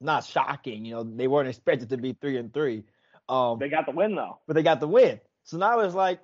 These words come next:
Speaker 1: okay, let's see what this offense can really give us, fantasy owners. You obviously have lost Rashad Penny for the season.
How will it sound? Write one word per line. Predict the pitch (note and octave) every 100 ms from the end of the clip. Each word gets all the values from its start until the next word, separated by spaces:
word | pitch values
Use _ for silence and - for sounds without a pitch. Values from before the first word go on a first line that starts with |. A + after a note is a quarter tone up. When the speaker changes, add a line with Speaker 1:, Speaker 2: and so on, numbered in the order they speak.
| _ _
Speaker 1:
okay, | B3 _ F#3 F#3
let's | G#3+ G#3
see | - A3 G#3
what | G3+ G3
this | G3+ F#3 -
offense | F3 F3+ F#3+ F3
can | - F3
really | E3 D3+
give | F3 G3+
us, | C#3+ -
fantasy | C#3+ C3 A#2+ C3 A#2
owners. | B2 A#2+ A2+ G#2+
You | C3+
obviously | C#3+ D#3+ D#3 D#3+
have | C#3+
lost | D3 D3+ D3
Rashad | B2+ D#3+ D3+ C#3+
Penny | D#3 D3 C#3+
for | C#3
the | B2
season. | E3 F3 C3+ C3